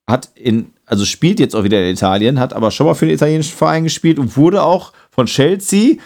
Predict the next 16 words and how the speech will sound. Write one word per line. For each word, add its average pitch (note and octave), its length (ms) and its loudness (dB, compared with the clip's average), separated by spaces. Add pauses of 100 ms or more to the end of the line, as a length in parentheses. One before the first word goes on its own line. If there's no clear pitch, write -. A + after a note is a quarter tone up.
(160)
Chelsea-Logik E3 680 0
haben C#3+ 100 2
wir C3+ 80 2
grad, B2 360 0
grad B2+ 180 0
schon C3+ 100 0
mal B2 80 2
von C3 100 0
drüber B2 180 2
gesprochen, D3 420 0
zwischendurch F3+ 520 0
auch C#3+ 160 2
wieder D3+ 160 2
nach C#3+ 100 2
Monaco D3 340 2
verliehen. C#3+ 500 0